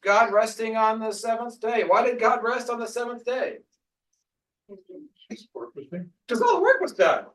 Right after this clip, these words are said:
Wasn't 'cause he was tired. It's because all the work was already done and there was a rest.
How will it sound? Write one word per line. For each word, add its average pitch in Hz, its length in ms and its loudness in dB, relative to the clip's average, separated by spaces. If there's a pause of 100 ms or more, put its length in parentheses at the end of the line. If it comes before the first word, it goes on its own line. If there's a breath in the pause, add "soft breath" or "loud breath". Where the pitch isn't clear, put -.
(920)
Wasn't 233 220 -2
'cause 262 180 2
he - 80 -4
was - 160 -2
tired. 226 360 4
It's 202 120 -2
because 220 340 0
all 277 420 4
the 269 120 4
work 254 320 2
was 220 180 -2
already 220 880 0
done 202 460 2
and 185 140 -4
there 196 200 4
was 190 180 2
a 170 100 2
rest. 202 800 -2